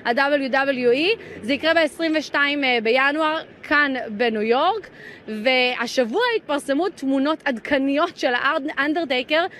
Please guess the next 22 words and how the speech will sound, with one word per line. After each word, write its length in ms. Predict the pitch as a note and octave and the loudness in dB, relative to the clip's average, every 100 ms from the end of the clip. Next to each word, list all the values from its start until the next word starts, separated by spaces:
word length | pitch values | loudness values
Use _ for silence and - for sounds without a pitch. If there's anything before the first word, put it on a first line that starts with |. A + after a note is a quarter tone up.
| - - | -20 -10
תראו 200 | C4+ D#4+ | -2 0
איך 80 | G4+ | 2
הוא 120 | F4+ | 2
נראה 240 | D#4+ C#4 B3+ | 2 2 2
היום. 320 | A#3+ B3 F4 A#4 - - - | 2 2 0 -4 -10 -20 -8
אני 140 | B3+ D#4+ | -2 -2
חושבת, 320 | F4+ F4+ D#4+ | 0 0 2
דניאל, 280 | D4 D#4 D#4 | 2 2 0
שזה 240 | C4+ B3+ | 0 0
רק 160 | C4+ C#4 | -2 -2
מזכיר 480 | C4 G3+ - C#4+ B3+ | -4 -4 -4 -2 2
לנו 340 | B3+ B3+ B3+ | 2 0 -2
עד 140 | A3 | -4
כמה 340 | - B3+ A#3+ A3 | -2 -2 -2 -2
אנחנו 520 | A3+ C4 E4+ D4+ A#3+ | 0 0 0 -4 -2
בעצם 520 | G#3 G3+ G3+ G#3+ G3+ - - - | 0 -2 -2 -6 -6 -10 -20 -10
התבגרנו, 680 | A3+ F3+ A3 A3 G#3+ G3+ F3 - | -8 -4 -2 0 0 -2 -8 -8
הזדקנו, 640 | A#3+ G3+ B3+ C#4 A#3+ G#3+ F3 | -6 -2 -2 0 -2 -4 -6
יש 260 | F#3+ - | -8 -8
לומר. 280 | G3 F3+ E3 E3 - - - - - - - - - | -8 -8 -8 -12 -18 -20 -20 -20 -18 -18 -20 -10 -2
אוקיי, 440 | C#4+ E4 C4+ B3+ G#3 | 0 2 0 -2 0
גם, 300 | D4+ E4+ | 2 2